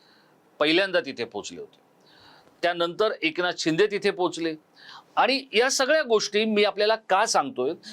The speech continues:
तर राजकीय नेते हे काही फक्त एखादा पक्ष किंवा एखादा गट बघून काम करत नसतात. पण आता यावेळेला असं झालं की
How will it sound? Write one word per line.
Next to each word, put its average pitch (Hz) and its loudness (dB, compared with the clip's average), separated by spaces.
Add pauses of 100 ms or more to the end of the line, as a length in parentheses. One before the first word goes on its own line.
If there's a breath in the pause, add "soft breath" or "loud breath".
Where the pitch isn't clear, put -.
(140 loud breath)
तर 220 4
राजकीय 202 2
नेते 208 2
हे 226 2
काही 226 -2 (100)
फक्त - -4
एखादा 196 2
पक्ष - -2 (200)
किंवा 165 2
एखादा 175 2 (100)
गट 208 4
बघून 214 0
काम 202 0
करत 220 2
नसतात. 147 -4 (540 loud breath)
पण 247 4
आता 226 2
यावेळेला 233 2
असं 226 0
झालं 190 4 (400 loud breath)
की 254 0